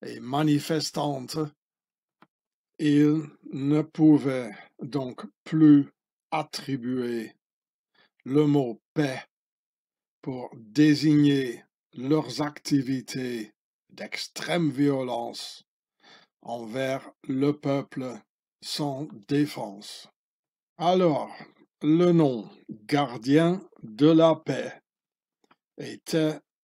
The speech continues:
un peu excessif pour décrire ce métier exécutant de véritables excès de violence. Alors, pour mieux rester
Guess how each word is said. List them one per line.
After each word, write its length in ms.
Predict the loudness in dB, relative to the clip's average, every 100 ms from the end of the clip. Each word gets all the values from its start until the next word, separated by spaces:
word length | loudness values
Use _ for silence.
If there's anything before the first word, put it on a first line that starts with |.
| _
un 180 | -4 -2
peu 360 | 0 -2 -2 -8
excessif 1080 | -6 -4 -2 0 0 -2 -6 -10 -14 -20 -20 _ _ _ _ _ _ _ _ 0
pour 220 | 2 2
décrire 880 | 0 -8 -10 2 6 6 4 -6 _ _ _
ce 240 | -12 -10
métier 840 | -8 -8 -8 -8 -2 0 0 -2 -12 _ _ _ _ _ _ _ -8
exécutant 1120 | -8 -4 0 0 -2 -12 -10 -6 -4 -4 -8 _ _ _ _
de 100 | -16
véritables 1200 | -14 -12 -4 -2 0 -2 2 4 4 2 -2 -6 -12 _ -20
excès 760 | -14 -8 -4 0 2 0 -4 -10
de 220 | -12 -12
violence. 880 | -2 2 4 4 2 -2 -12 -16 -20 _ _ _ _ _ _ _ -20 -20 -20 _ _ _ _ -8
Alors, 460 | -2 2 2 0 -6 _ _ _
pour 240 | -10 -8 0
mieux 300 | 6 6 6
rester 760 | 0 -6 -4 2 2 2 -2